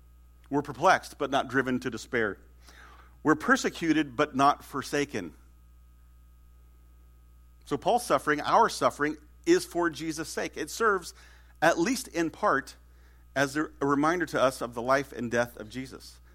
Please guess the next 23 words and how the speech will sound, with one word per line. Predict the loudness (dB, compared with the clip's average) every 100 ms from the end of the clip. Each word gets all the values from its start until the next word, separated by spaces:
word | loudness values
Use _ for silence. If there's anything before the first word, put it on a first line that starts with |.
| -6
that | -4
he | -2 0
willingly | 4 4 4 2 -2
suffered | -2 0 0 -4 -6
for | -2
us. | 0 0 -4 -16 -20 -20 -20 -10
And | -4
it's | -2 -2
also | -4 -2 0
a | 0
reminder | 0 -2 -4
to | -6 -4
us, | -4 -4
I |
think, | -8 -6
of | -6
the | -4
resurrection | -2 -2 -2 -4 -6
power | -8 -4 -2
of | -4
the | -6
Holy | -8 -10
Spirit | -10 -12 -12